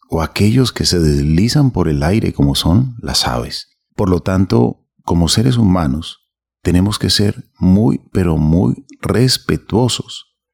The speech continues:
Conservar la naturaleza es lo básico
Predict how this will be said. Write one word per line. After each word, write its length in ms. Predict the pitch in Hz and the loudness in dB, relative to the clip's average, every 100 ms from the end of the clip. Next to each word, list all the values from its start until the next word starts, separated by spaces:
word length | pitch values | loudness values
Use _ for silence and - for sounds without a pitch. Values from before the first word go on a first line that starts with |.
| _ _ _ _ _ | _ _ _ _ _
Conservar 960 | 90 82 73 80 69 65 62 85 98 95 | -2 0 0 0 -2 -4 -2 0 0 0
la 160 | 85 | 2
naturaleza 840 | 80 71 78 69 69 110 - 85 - _ _ _ _ - | 2 0 -4 -2 0 -2 -4 -10 -20 _ _ _ _ -6
es 200 | 113 113 | -2 0
lo 240 | 92 101 | 0 -2
básico 720 | 131 131 143 120 - - _ | -2 0 0 -2 -8 -18 _